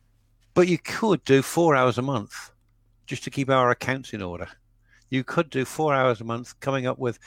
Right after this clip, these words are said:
ideas of how we can, uh, raise funds, or ideas how we can best promote the party. You know, how can we grow our YouTube channel to a point where we've got subscribers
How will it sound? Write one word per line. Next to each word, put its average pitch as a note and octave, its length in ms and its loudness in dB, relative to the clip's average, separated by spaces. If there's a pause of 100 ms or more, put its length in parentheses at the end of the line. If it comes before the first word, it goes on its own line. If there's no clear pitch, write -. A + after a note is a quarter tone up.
(340)
ideas B2 800 0 (960)
of - 120 -2
how C3 200 0
we A#2+ 120 4
can, A#2+ 220 -4
uh, A#2 220 0
raise A#2+ 340 -2
funds, A2+ 400 -4
or G#2 180 -6
ideas A#2+ 460 8
how C3 220 6
we A#2+ 100 6
can G#2+ 140 -2 (100)
best - 260 4
promote A#2+ 340 2
the A2 100 -4
party. - 560 0 (920)
You G2 80 -4
know, G#2 80 6
how D#3 220 6
can C#3+ 160 2
we C3+ 160 8
grow C3 300 10
our A2+ 180 10
YouTube A#2 600 2
channel A2 400 2 (380)
to A#2+ 160 6
a G#2 60 4
point C#3 440 2
where A#2 240 10
we've A2 180 6
got - 180 4 (180)
subscribers A#2 920 2